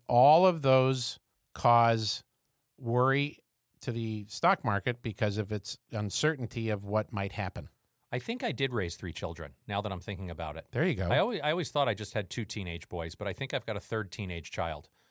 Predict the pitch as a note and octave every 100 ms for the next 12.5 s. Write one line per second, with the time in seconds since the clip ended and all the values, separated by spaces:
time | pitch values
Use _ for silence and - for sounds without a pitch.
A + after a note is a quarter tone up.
0 | _ A2+ A2+ - - A#2+ B2+ D3 - _
1 | B2 A2 G#2 G#2 D#3 D3 G#2 D#2+ - -
2 | _ _ _ _ _ - B2 F#2+ A#2 D#3+
3 | B2 F#2 B2 B2 F#2+ A#2 F#2+ F2+ - -
4 | A2 F#2+ E2+ - F#2+ E2+ - - _ _
5 | _ _ - C#3 A#2 A#2+ A#2 G2+ F2 _
6 | _ _ _ - G2+ G#2 G#2+ F#2+ F2 -
7 | - _ _ - G#3+ B2+ - G#2+ G2 G2
8 | - G#2 - G#2+ F#2 G#2 - G#2+ F#2+ F#2+
9 | F2 F#2 G2+ - A2 G#2 F#2+ G#2 A#2 G2
10 | A#2+ - A#2+ C3+ G#2 - - G#2+ G#2 G#2
11 | A2+ G#2 G2+ B2 A#2+ - C3 C#3+ D#3+ D3
12 | C3+ A3+ - -